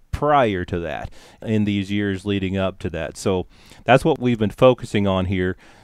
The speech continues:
in this, uh, podcast series. You know, you were talking about the things that Paul said that James wouldn't say. And th-, the thing here is that we have verse after verse after verse,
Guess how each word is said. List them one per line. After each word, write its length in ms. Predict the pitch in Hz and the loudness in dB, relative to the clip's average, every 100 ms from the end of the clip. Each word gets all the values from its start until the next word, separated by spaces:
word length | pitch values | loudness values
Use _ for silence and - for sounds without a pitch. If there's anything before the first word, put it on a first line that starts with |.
| - | -8
in 200 | 98 104 | -2 0
this, 240 | 101 101 - | 0 -2 0
uh, 120 | 95 | -2
podcast 560 | - 110 110 - 95 87 | 2 2 2 0 -2 -2
series. 640 | - 117 90 87 95 - - - _ | -2 -2 -2 -4 -8 -14 -20 -20 _
You 140 | 139 123 | -6 0
know, 340 | 117 117 - - | 2 0 -2 -8
you 120 | 120 | -6
were 60 | 120 | -2
talking 360 | - 123 127 | 0 -2 -2
about 220 | 120 113 101 | 0 0 0
the 80 | |
things 360 | 101 117 113 107 | -2 -2 0 0
that 220 | 104 - | -2 -4
Paul 320 | - 117 117 117 | -2 2 2 0
said 340 | - 90 90 | -2 -4 -2
that 160 | 95 95 | -6 -4
James 600 | 107 107 98 95 - - | -2 0 0 -2 -8 -18
wouldn't 380 | 98 117 104 92 | -4 -2 0 -4
say. 320 | - 92 80 - - - - - | -4 -6 -6 -10 -20 -20 -16 -4
And 140 | 110 | -4
th-, 120 | 117 | -2
the 140 | 123 120 | 0 0
thing 380 | - 220 208 151 | 2 2 4 6
here 180 | 120 | 6
is 140 | 110 107 | 4 4
that 120 | 95 | 2
we 160 | 120 175 | 0 0
have 400 | 139 110 107 - - - | 2 4 2 -2 -20 -6
verse 420 | - 196 175 - | 2 4 4 2
after 360 | 123 120 113 | 2 0 -2
verse 580 | 95 92 87 90 - - _ _ _ - | -2 0 -2 -2 -8 -18 _ _ _ -4
after 360 | 104 104 110 | -2 -2 -2
verse, 460 | 90 90 82 - | -2 -4 -4 -10